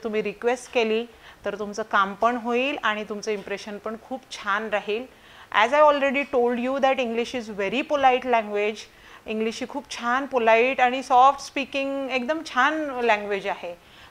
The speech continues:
तर इंग्लिशमधले जे रिक्वेस्ट करण्याचे प्रकार आहेत ते पण खूप छान आहेत आणि ते जर तुम्ही ट्राय केले तर तुमचं काम नक्की, नक्की होणार, अ, शंभर टक्के होणार. अ, तर चला शिकूया आज, अ,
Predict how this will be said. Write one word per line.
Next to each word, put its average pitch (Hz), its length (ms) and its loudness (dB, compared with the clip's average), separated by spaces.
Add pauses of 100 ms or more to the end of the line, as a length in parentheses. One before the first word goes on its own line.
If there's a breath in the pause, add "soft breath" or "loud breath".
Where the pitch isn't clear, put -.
(100)
तर 202 440 0
इंग्लिशमधले 214 880 -2
जे 202 180 -2
रिक्वेस्ट 269 580 -2
करण्याचे 240 440 0
प्रकार 233 340 2
आहेत 247 180 -2
ते 247 80 -2
पण 302 240 -6
खूप 294 240 -6
छान 220 320 0
आहेत 226 300 -4 (440 loud breath)
आणि 208 580 -2 (180)
ते 214 100 4
जर 240 240 -2
तुम्ही 277 180 -4
ट्राय 240 240 2
केले 220 260 0
तर 233 160 0
तुमचं 233 320 -4
काम 247 220 -2
नक्की, 226 300 -6
नक्की 269 300 -6
होणार, 208 420 -4 (220)
अ, 196 300 -8 (540)
शंभर 214 420 -4
टक्के 226 300 -6
होणार. 214 340 -6 (480 loud breath)
अ, 208 300 -12
तर 208 120 -4
चला 247 400 -2
शिकूया 247 500 0
आज, 220 540 4
अ, 214 380 0